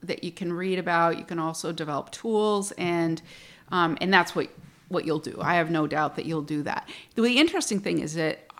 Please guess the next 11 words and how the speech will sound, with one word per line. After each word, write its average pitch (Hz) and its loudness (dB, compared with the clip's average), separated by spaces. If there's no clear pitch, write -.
I've 196 2
never 214 4
been 196 0
a 170 0
very 165 0
good 165 -2
micromanager, 165 -4
um, 170 -2
although 208 2
some 226 -2
people, 220 -4